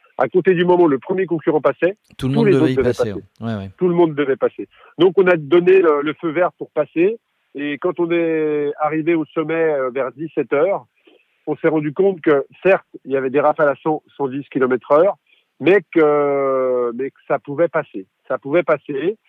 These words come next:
Speaker 1: Et j'ai été vraiment rassuré. Donc, on a communiqué, bien évidemment, hein, on n'a pas laissé les participants dans l'incertitude. On a communiqué auprès de tous les participants que le,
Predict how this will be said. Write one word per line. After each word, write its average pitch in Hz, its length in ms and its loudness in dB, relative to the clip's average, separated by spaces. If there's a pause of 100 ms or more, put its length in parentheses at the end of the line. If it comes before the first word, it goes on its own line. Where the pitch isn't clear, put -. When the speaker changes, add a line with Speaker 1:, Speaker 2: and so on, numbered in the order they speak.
(260)
Speaker 1:
Et 156 240 2
j'ai 151 120 -2
été 151 180 -2
vraiment 165 320 0
rassuré. 165 560 0 (160)
Donc, 143 160 -6
on 160 80 -2
a 160 80 -2
communiqué, 190 520 0
bien 202 160 -8
évidemment, 135 460 -2
hein, 123 100 0
on - 20 -8
n'a 117 100 -8
pas 131 100 -12
laissé 135 240 -8
les 120 300 -2 (260)
participants 139 540 -2
dans 123 80 2
l'incertitude. 123 640 -4 (340)
On 127 80 4
a 143 80 4
communiqué 185 540 2
auprès 147 240 2
de 120 80 -12
tous 214 100 -2
les 208 80 4
participants 156 680 0 (440)
que 151 80 2
le, 117 1120 2